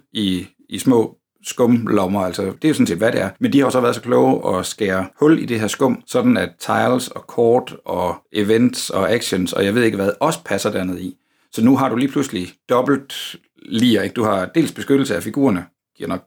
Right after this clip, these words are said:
bedst mening, hvis du har malet dem, ellers så er du sikkert ikke så sart over for dem. Men, altså, de er møglækre, men det skal være et spil, du skal have op på bordet, altså føljetongspil, et legacy-spil, eller sådan noget, der, der fortjener det, efter min bedste overbevisning. Ellers så skal du bare være godt gammeldags glad for det,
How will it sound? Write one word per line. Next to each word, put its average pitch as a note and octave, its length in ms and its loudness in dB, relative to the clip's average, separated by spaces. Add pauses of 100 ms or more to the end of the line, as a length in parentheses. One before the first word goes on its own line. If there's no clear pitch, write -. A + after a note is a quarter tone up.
bedst - 160 -8
mening, G2 240 0
hvis F2+ 80 -8
du F2 60 -12
har F2 80 -6
malet G2+ 300 2
dem, F2+ 100 -8
ellers F#2+ 180 -6
så - 80 -6
er - 20 -4
du G2+ 60 -4
sikkert G#2 240 -4
ikke G#2 140 -6
så G#2+ 140 -2
sart G#2 240 -2
over G2 140 -2
for G2+ 160 -8
dem. G2+ 140 -8 (100)
Men, G#2 480 2 (320)
altså, E2+ 260 -4
de G2+ 140 -2
er G2 60 -2
møglækre, G2+ 720 0
men F#2+ 120 -8
det G#2 80 -2
skal - 140 -2
være G#2 60 4
et G2+ 60 0
spil, C3+ 220 2
du B2+ 80 0
skal G#2 160 -2
have G2 120 0
op - 240 -2 (520)
på G#2+ 100 -2
bordet, A2 320 2
altså E2+ 160 -6
føljetongspil, G#2+ 760 -2
et F2+ 80 -10
legacy-spil, G#2 600 -2
eller F2 160 -4
sådan A#2 180 2
noget, G2 180 2
der, E2+ 120 -2 (520)
der G2+ 80 0
fortjener F2+ 360 -2
det, C#2+ 160 -10 (360)
efter F2+ 200 -4
min F#2 140 0
bedste - 320 -8 (220)
overbevisning. - 440 -10 (120)
Ellers G2 140 -2
så G#2+ 60 0
skal G2+ 120 -6
du F#2+ 60 -2
bare F#2 120 2
være D#2 100 -2
godt F2 160 -4
gammeldags E2+ 340 -4
glad - 200 -8
for - 100 -14
det, - 100 -12